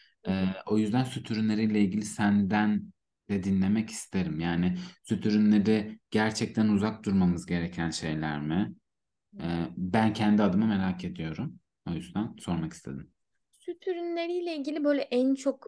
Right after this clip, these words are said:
Speaker 1: e, şey yapılan, böyle dönüş yapılan kısımlardan biri genelde laktoz oluyor. Mesela şey diyorlar,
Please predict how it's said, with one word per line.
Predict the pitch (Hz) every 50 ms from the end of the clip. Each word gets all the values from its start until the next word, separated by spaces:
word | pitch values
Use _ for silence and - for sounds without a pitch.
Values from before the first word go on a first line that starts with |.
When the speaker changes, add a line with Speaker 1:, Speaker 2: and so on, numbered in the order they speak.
| - - -
Speaker 1:
e, | - - - - - - - - - - - - - - - - - - _ _ _ _
şey | - - - - 277 247 240
yapılan, | 240 233 240 233 220 214 208
böyle | 196 208 208 196
dönüş | 214 220 233 240 - -
yapılan | 247 247 - 214 220 226 233
kısımlardan | - - - - 247 240 233 233 247 254 277
biri | 392 403
genelde | - 254 240 240 262 285 - 269 226
laktoz | 220 202 202 202 - - - 226 226 185 180
oluyor. | 165 160 143 - - - - - 381 440 _ _ _ _
Mesela | - - 285
şey | 269 - 277 269 254 220
diyorlar, | 202 180 170 - - - _